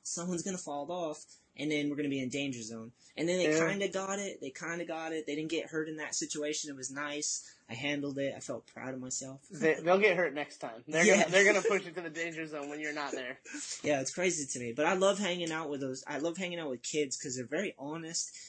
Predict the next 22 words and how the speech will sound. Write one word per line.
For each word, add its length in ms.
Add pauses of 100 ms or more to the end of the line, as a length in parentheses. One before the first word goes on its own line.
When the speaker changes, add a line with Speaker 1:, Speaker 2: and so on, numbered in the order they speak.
(120)
Speaker 1:
and 540 (460)
I 100
don't 120
know. 200
They're 140
short 340
with 80
their 100
sentences, 880 (360)
but 200
they're 120
really 280
on, 260
they're 100
precise. 720
They 80
say 220
what 120
they 120
mean, 360
you 100
know? 180